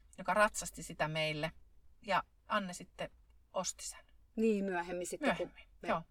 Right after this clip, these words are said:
Speaker 2: ajateltiin, että se ei enää kyllä tossa vikellyksessä, että se
Speaker 1: Joo.
Speaker 2: alkoi olla niin selvää, että se vikellys oli sille liikaa, niin
Speaker 1: Joo.
Speaker 2: niin sitten se lähti sinne, mikä oli ihan mahtava juttu,
Speaker 1: Joo,
Speaker 2: että se
Speaker 1: et se oli
Speaker 2: pääsi
Speaker 1: niinku,
Speaker 2: tavallaan
Speaker 1: joo.
Speaker 2: sen oman sydänihmisensä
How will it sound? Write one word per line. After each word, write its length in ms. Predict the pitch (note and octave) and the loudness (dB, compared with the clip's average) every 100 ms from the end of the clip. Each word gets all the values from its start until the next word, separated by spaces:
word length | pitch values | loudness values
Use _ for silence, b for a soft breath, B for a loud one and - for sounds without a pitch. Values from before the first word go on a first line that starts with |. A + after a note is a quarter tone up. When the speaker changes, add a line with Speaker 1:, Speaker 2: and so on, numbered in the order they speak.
| - - - | -18 -14 -6
Speaker 2:
ajateltiin, 520 | D#3+ D#3+ D#3+ D#3 D#3 | -6 -6 -8 -8 -8
että 120 | - | -4
se 80 | E3+ | -4
ei 120 | D#3 | -2
enää 200 | D3+ C#3 | -4 -6
kyllä 160 | - F3 | -6 -6
tossa 180 | - | -8
vikellyksessä, 720 | F3 - E3+ G3+ - G#3+ - | -8 -6 -6 -6 -8 -6 -8
että 160 | G#3 - | -8 -6
se 100 | G#3+ | 2
Speaker 1:
Joo. 120 | B3 | 4
Speaker 2:
alkoi 240 | F#3 E3+ E3 | 2 0 -4
olla 100 | E3+ | -2
niin 160 | F3+ F3+ | -4 -4
selvää, 460 | G3 E3+ E3+ E3+ F#3 | 0 0 0 -4 -4
että 160 | - | -6
se 140 | - F3+ | -8 -6
vikellys 380 | F#3 F3+ F#3+ | -6 -8 -6
oli 140 | F#3+ F#3+ | -8 -8
sille 280 | G3 F#3 F#3 | -6 -6 -6
liikaa, 460 | F#3 F#3 - - | -6 -8 -8 -8
niin 220 | - A3 - | -6 -8 -6
Speaker 1:
Joo. 180 | D4+ G3 - - - - - | 0 0 -2 -20 -20 -20 -14
Speaker 2:
niin 80 | G3+ | -8
sitten 300 | F#3 - G3 | -8 -8 -6
se 120 | G#3 | -4
lähti 240 | F#3+ - G3+ | -6 -6 -2
sinne, 300 | G#3 F3+ E3+ | 0 0 -2
mikä 220 | G3 G3+ | -2 0
oli 100 | F#3+ | 0
ihan 200 | F#3 G4 | -2 -2
mahtava 380 | G3 - - - | 0 0 -2 -4
juttu, 240 | D#3 - | -4 0
Speaker 1:
Joo, 120 | C#4 - | 2 2
Speaker 2:
että 120 | - | -2
se 60 | |
Speaker 1:
et 60 | A#3 | -2
se 40 | |
oli 40 | - | 0
Speaker 2:
pääsi 140 | G#3+ | 0
Speaker 1:
niinku, 160 | G3 G3+ | -2 -2
Speaker 2:
tavallaan 460 | D3 D3 D3 D#3+ - | 0 -2 -2 -8 0
Speaker 1:
joo. 180 | D#4+ F3+ - | 0 0 -2
Speaker 2:
sen 260 | G#3 F3 | -4 -2
oman 240 | E3+ E3 E3 | -2 -2 -4
sydänihmisensä 1200 | F3 D3+ A#2+ D#3 - - - F3 D3+ - - | -4 -2 -2 -4 -8 -14 -10 -8 -6 -8 -10